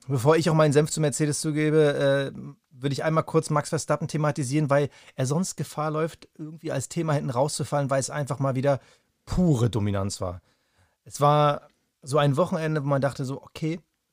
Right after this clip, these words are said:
der muss nicht mal in den sechsten Gang schalten,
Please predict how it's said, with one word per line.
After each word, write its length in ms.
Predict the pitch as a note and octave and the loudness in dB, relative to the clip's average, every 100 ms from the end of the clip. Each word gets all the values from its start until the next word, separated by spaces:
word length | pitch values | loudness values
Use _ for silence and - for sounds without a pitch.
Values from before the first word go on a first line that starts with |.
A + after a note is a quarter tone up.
| _ _ - | _ _ -2
der 100 | C3 | 2
muss 300 | C3 D#3 - | 4 2 0
nicht 200 | E3 - | -2 0
mal 360 | C#3+ D3 C#3+ | 0 2 0
in 260 | C#3+ D#3+ D3 | -2 -2 -2
den 240 | C#3+ C#3+ | 0 -2
sechsten 440 | B2 C#3+ - - D#3 | 0 -2 -4 -8 -4
Gang 240 | C#3+ E3 | -2 -2
schalten, 580 | - A2 B2 A#2 D#3 F3 | -4 -6 -6 -6 -8 -10